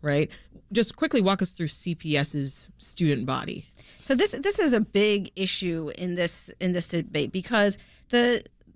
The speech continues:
Speaker 2: the student body of C P S is about forty-seven percent Latino, thirty-five percent Black,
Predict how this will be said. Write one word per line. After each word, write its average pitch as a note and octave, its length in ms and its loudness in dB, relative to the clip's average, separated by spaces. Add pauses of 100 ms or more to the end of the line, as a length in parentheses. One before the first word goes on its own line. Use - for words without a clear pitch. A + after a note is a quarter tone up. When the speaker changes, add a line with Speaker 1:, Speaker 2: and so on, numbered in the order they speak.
(100)
Speaker 2:
the B3 100 -4
student G4+ 320 -2
body G#3+ 320 2
of F#3 140 0
C F#3+ 180 -6
P E3+ 120 -10
S D#3+ 200 -2
is F3 280 0
about E3+ 300 0
forty-seven B3 540 0
percent G#3+ 320 -4
Latino, D#3 560 -2 (280)
thirty-five B3 400 2
percent G#3 300 -2
Black, D3+ 400 -2